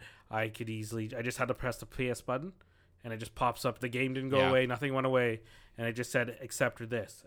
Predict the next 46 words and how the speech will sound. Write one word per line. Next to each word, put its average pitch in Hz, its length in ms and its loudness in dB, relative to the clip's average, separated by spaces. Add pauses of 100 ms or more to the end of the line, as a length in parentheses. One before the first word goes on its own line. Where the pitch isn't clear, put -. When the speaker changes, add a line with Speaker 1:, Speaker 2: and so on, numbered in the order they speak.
Speaker 1:
and 107 200 -4
I 104 80 -6
was 101 100 -6
like, 104 140 -10 (200)
"Accept," 101 360 -10
and 107 80 -6
then 104 80 -2
it 101 80 -4
went 101 160 -6
away. 101 240 -6 (720)
Like, 113 180 0
it's 113 280 -4
one 139 180 6
of 131 80 6
the 123 80 8
better, 120 260 2
it's 143 140 4
like 160 160 4
a 120 340 6
notification 123 600 0
on 104 100 -2
your 98 80 -6
phone, 110 280 0
basically, 101 600 -8 (520)
that 107 180 -6
you 101 80 -12
can 110 100 -10
just 104 140 -8
swipe 113 240 -2
down 101 260 -6
and 98 320 -16
accept 107 460 -4
and 95 200 -10
whatnot, 101 320 -8
and 98 80 -12
then 98 160 -10
you're 101 140 -6
not 104 180 -4
really 104 240 -4
moving 120 400 2
away 110 260 0
from 104 180 -8
what 104 160 -6
you're 98 120 -8
doing. 107 220 -4
Speaker 2:
Yeah. 82 260 0